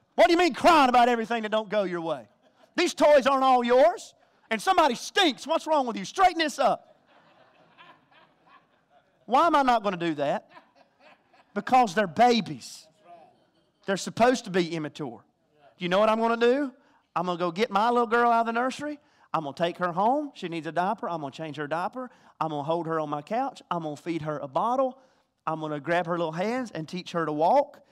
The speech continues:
I'm gonna teach her syllable by syllable to say "Dada" and "Mama." Why? Because she's a baby and she has to learn. That's what Paul is doing in this text of Scripture. I'm not saying they're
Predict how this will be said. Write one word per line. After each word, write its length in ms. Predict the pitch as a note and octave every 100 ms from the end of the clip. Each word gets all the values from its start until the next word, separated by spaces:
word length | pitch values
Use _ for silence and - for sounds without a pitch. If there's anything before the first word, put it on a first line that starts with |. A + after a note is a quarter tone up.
| _ _ E3
I'm 100 | E3
gonna 160 | D#3
teach 400 | D3+ F#3+ G3+ -
her 320 | A3+ A#3+ B3+ - _ _
syllable 400 | - G#3 A3 G#3+
by 160 | F#3+
syllable 460 | E3 - A#3 A#3+ B3+
to 60 | F3
say 180 | E3+
"Dada" 580 | D3+ E3+ A3 A#3 B3 C4 - -
and 140 | D#3 C#3+
"Mama." 560 | E3+ A3+ A#3+ C4+ C4 -
Why? 340 | F#3+ D#3+ A2+ _ _
Because 280 | E3 E3+ D3+
she's 220 | - D#3+
a 60 | C#3+
baby 440 | C3+ F3 F#3 F3 -
and 160 | D3+
she 120 | -
has 280 | C#3 C3 C3+
to 120 | -
learn. 360 | C3+ C#3 A2+ G2+ _ _ _ _ _ _ _ _ _ _ _ _ _ _ _ _ -
That's 260 | F#3+ A3+
what 320 | G#3+ G3+ G#3 E3
Paul 260 | F#3+ F#3+
is 80 | D#3
doing 300 | C#3+ D#3+ D3
in 80 | C#3
this 160 | C3
text 260 | - B2 -
of 60 | -
Scripture. 380 | - - _ _ _ _ _ -
I'm 60 |
not 160 | A#3+ F#3
saying 240 | G#3 F#3
they're 200 | E3 D#3